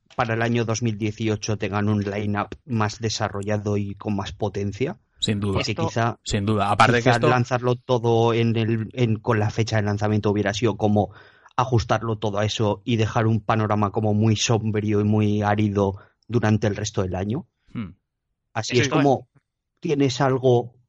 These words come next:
Speaker 1: en verano, tienes algo en primavera, tienes algo para el fin de año, etcétera.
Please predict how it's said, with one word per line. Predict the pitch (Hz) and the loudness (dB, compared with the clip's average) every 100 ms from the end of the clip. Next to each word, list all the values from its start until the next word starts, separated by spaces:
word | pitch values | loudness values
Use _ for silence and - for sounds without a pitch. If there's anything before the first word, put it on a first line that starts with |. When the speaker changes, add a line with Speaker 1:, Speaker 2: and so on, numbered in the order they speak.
| _ | _
Speaker 1:
en | - 127 123 117 113 | -2 0 2 2 2
verano, | 113 123 151 131 127 | 2 2 4 2 2
tienes | 127 117 117 | 0 -2 0
algo | 113 113 | 0 0
en | 110 | 2
primavera, | 110 107 107 131 120 117 | 2 4 4 4 2 2
tienes | 123 113 | 2 2
algo | 123 107 110 | 2 2 2
para | 107 104 101 104 104 107 | 2 2 2 2 2 0
el | 107 | -2
fin | - 117 | -2 0
de | 104 | 2
año, | 120 127 113 110 | 2 2 2 2
etcétera. | 104 113 113 104 | 0 0 2 0